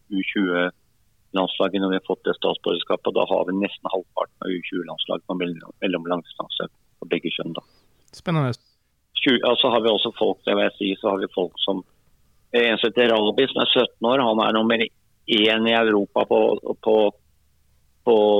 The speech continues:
Speaker 1: tre tusen, og nummer to i Europa på fem tusen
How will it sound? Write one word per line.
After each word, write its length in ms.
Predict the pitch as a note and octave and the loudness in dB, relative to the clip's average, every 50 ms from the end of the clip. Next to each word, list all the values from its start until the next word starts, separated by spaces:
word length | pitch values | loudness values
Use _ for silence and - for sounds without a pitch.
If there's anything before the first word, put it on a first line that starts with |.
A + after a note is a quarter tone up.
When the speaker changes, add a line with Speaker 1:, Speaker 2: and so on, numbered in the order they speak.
| G2+ | 2
Speaker 1:
tre 240 | - - - G2+ G2+ - | 2 0 0 0 0 0
tusen, 400 | - A2 G#2+ G2+ - - B2 A#2 | 0 0 0 0 0 0 0 0
og 120 | A2+ A2 | 0 2
nummer 280 | A2 G#2+ G#2 G#2+ G#2+ - _ | 2 2 2 0 -2 -4 _
to 380 | - - G2+ F#2+ G2 G2+ G#2+ G#2 | -8 -10 -8 -6 -4 -2 -2 0
i 80 | - | 0
Europa 560 | G#2 G2+ G2+ G2 G2 G2+ G2+ G2 - - - - | 2 2 2 0 0 0 -2 -2 -2 -2 -4 -4
på 120 | - A2 - | -2 -2 -2
fem 180 | - G#2 G2 F#2 | -2 -2 -4 -4
tusen 480 | _ - F#2+ - - - G#2 G2+ G2 | _ -8 -8 -8 -6 -4 -4 -4 -4